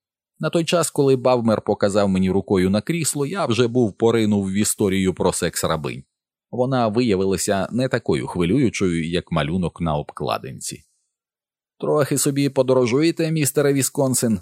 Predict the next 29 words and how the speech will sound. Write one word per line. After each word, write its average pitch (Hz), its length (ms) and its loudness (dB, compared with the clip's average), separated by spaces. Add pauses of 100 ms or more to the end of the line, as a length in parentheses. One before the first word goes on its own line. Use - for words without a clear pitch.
(120)
спитав 87 540 -2
він, 85 240 -2
накидаючи 85 640 -2
на 85 100 -2
мене 82 240 -2
спереду 82 480 -2
віскозне 85 520 -4
простирадло 98 920 -2
і 101 220 0
обчіплюючи 101 800 0
мені 92 320 0
шию 101 420 0
паперовим 82 580 -2
комірцем. 76 640 -4 (720)
«Доволі 143 440 -2
далеко», 113 500 2 (140)
відповів 87 540 0
я 73 200 -4
правдиво. 73 580 -4 (240)
«Ну, 180 460 -2
зараз 104 360 2
ви 98 160 4
в 92 100 0
Божому 90 480 2
краї. - 500 -4
Наскільки 185 580 -2
коротко 90 500 2
ви 82 140 2
бажаєте?» 76 680 -4